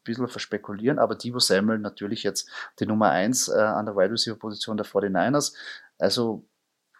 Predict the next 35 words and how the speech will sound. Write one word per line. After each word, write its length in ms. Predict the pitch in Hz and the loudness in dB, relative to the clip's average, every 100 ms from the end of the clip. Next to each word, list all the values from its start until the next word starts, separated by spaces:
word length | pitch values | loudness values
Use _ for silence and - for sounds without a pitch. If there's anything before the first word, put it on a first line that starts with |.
| _ _ _ | _ _ _
Michi, 560 | - 110 127 156 151 139 - - - - | -4 2 4 4 0 0 -6 -18 -10 -4
also 160 | - | 0
ich, 280 | - 175 - _ | 2 0 -4 _
ich 140 | 147 - | -4 6
kenn 160 | 147 | 6
mich 120 | 156 | 6
nicht 180 | 151 131 | 0 8
aus, 460 | 123 139 - - - _ _ - - _ _ 127 | 10 10 8 2 -6 _ _ -20 -20 _ _ -10
wer, 440 | 120 127 135 147 127 | 6 10 12 10 6
wenn 120 | 131 | 2
ich 120 | 135 | 2
in 100 | 127 | -2
Zukunft 440 | - 135 143 131 | -2 -4 -4 -4
jetzt 160 | 127 123 | -2 0
irgendwie 520 | 127 127 - 127 127 | 2 2 0 0 0
an 140 | 117 120 | 0 0
Nummer 180 | 120 | 2
eins 260 | 101 131 - | 2 2 6
rushe 300 | 131 127 139 | 6 6 4
und 100 | 123 | 2
wenn 120 | 113 | 2
ich 160 | 127 117 | 0 0
auch 100 | 110 | -2
in 140 | 113 | -4
Zukunft 320 | - 107 123 | -6 -6 -8
als 160 | - - | -8 -4
Nummer 240 | 117 110 | -2 2
eins 260 | 98 107 - - - - | 2 2 -2 -10 -16 2
Wide 160 | 101 101 | 4 4
Receiver 300 | 107 113 107 | 0 -2 -2
bei 100 | 104 | -4
den 100 | 104 | -2
forty-niners 800 | 101 101 98 98 101 98 - | -2 0 0 0 -2 -2 -4
sehe, 440 | - - 107 120 123 | -4 -2 0 2 0
ich 380 | - 107 - | -4 -10 -12